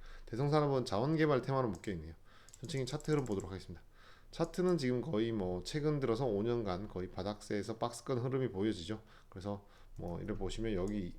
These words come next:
이런 가격대, 코로나 하락에도 보였던 가격대, 그 다음 가격대는 이런 가격대. 뭐 지금 그래서 이제 여기서 이제 어느 정도 올리고 있는 패턴으로 수렴이 됐기 때문에 수렴이 끝나면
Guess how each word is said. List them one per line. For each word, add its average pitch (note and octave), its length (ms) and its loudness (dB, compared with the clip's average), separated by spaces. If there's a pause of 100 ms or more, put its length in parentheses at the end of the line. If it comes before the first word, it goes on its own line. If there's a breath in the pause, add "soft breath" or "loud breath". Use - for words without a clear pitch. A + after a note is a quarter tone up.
이런 B2 300 -2
가격대, C3 800 2
코로나 C3 420 2 (280 loud breath)
하락에도 A#2+ 540 2
보였던 F#2+ 400 -2
가격대, F2+ 440 -2
그 A2+ 80 -4
다음 G2+ 180 0
가격대는 G2 400 -4
이런 G2 320 -2
가격대. E2+ 400 -8 (480 loud breath)
뭐 F2 240 -8 (320 loud breath)
지금 C3 260 0
그래서 C#3 240 4
이제 B2+ 240 6
여기서 C#3 340 6
이제 B2 100 6
어느 G2+ 160 4
정도 B2 200 2
올리고 D#3+ 500 8
있는 C3 160 4
패턴으로 D3+ 480 2
수렴이 F#3+ 400 4
됐기 - 360 -4
때문에 G2 320 0
수렴이 D#3+ 400 2
끝나면 E3+ 560 4